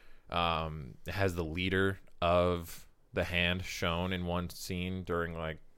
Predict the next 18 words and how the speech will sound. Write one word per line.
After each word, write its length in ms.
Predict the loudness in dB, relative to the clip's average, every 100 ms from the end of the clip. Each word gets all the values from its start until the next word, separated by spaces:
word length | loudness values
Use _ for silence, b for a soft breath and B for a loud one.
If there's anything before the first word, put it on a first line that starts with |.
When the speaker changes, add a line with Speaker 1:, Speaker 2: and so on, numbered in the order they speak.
| -12
Speaker 2:
I 20 |
think 140 | -10
it 40 | -6
was, 80 |
like, 140 | -6 -6
episode 260 | -8 -10 -6
eight 160 | -4
or 60 | -4
so. 340 | -4 -2 -2 -6 b b b b
It's 120 | -4
the 100 | -4 -4
one 200 | -2 0
with 120 | 0
Stick, 480 | -2 -2 0 0 -4
when 120 | -8 -6
Stick 320 | -2 -2 -2
leaves 280 | -2 -2 -2
finally. 460 | -2 -2 -4 -8